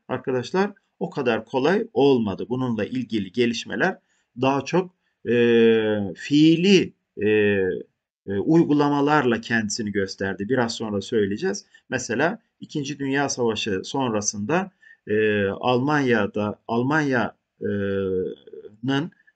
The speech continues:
veya daha doğrusu Alman, e, yetkililerin, Alman, e, işte askerlerin, e, komutanların, e, işlemiş olduğu, e, savaş hukuku ihlalleri sebebiyle Nürnberg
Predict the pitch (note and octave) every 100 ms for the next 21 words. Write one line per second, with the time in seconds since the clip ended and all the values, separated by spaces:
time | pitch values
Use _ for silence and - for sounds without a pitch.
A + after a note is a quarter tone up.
0 | _ _ G#2+ G2+ F#2+ F#2 G#2+ G#2 A2+ G#2
1 | G#2+ - A2+ G#2+ B2+ C#3+ A#2+ G2 - _
2 | G#2+ G2+ G2 F#2+ F2+ A2 A#2 - A#2 G#2+
3 | G#2+ G#2+ G2+ G#2 G#2+ C3 A2+ - _ _
4 | _ G2+ G#2 F#2+ F#2 F#2 F2+ F2+ - -
5 | G2 - - - A2 G#2+ G#2+ G#2+ G2 _
6 | _ _ G2 - A#2+ A#2 A#2 A2+ A2+ A2
7 | F#2+ _ _ - - _ G2 G2 G2 F#2+
8 | F2+ F2+ - - A2 - - - A#2+ -
9 | B2 D#3+ - B2+ B2 A#2 A#2+ A2+ - _
10 | _ _ G#2+ G2 F#2+ - - - A2+ F3
11 | - C3 B2 B2+ A#2 A#2 - A2+ A#2+ B2
12 | A#2+ A#2 G2+ - C3+ A#2+ F#2+ A2+ F3 G3+
13 | - _ B2+ C#3+ F#3 D3 B2 G#2+ F#2